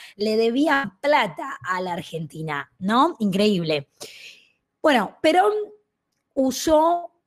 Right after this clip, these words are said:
vuelvo a esto de la fantasía del mito, usó tres pilares en su campaña y propuso tres pilares para su gobierno:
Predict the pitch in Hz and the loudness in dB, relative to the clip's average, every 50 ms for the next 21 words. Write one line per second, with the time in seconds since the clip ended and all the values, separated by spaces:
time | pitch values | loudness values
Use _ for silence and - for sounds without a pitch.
0 | _ _ - 226 220 233 240 247 240 226 214 226 - 262 233 220 208 190 - - | _ _ -6 -2 0 2 2 4 2 2 0 -2 -4 -4 -2 -2 -4 -4 -6 -6
1 | 214 190 185 175 - 196 170 - - - 226 226 226 202 185 180 180 180 185 185 | -10 -10 -8 -8 -10 -10 -12 -10 -10 -8 -6 -4 -2 -2 -2 -4 -4 -4 -6 -6
2 | 180 - - 185 - - 220 175 - - 294 294 294 - 311 277 294 294 - - | -6 -6 -8 -8 -8 -8 -10 -8 -4 -2 -2 -2 -2 -2 -2 0 0 -2 -2 -2
3 | - 277 247 240 254 247 240 226 208 214 196 190 185 - - - _ - 202 190 | 0 0 2 2 2 2 2 0 0 -2 -4 -4 -8 -10 -14 -16 _ -12 -10 -10
4 | - - 214 180 - 208 208 196 180 - 220 220 226 226 233 240 247 262 277 294 | -10 -8 -8 -8 -6 -6 -6 -6 -6 -4 -4 -2 -2 -2 -2 -2 0 0 0 0
5 | 294 294 - - - - - _ - 202 214 240 247 262 262 262 - _ _ _ | -2 -6 -12 -20 -20 -20 -20 _ -8 -4 -2 0 0 0 -2 -6 -12 _ _ _
6 | _ _ _ - 359 349 220 - 226 - 277 233 - - 240 240 240 - - 233 | _ _ _ -12 -12 -12 -10 -8 -6 -2 -2 -2 -2 -2 -2 -2 -2 -4 -4 -2
7 | 214 214 208 226 240 240 240 - 220 196 170 - - 214 190 180 185 185 190 196 | 0 2 2 2 2 0 0 -2 -2 -2 -4 -6 -4 -4 -4 -2 -2 -2 -2 -2
8 | 202 196 185 175 170 175 156 151 143 - | 0 0 -2 -2 -4 -6 -8 -10 -12 -14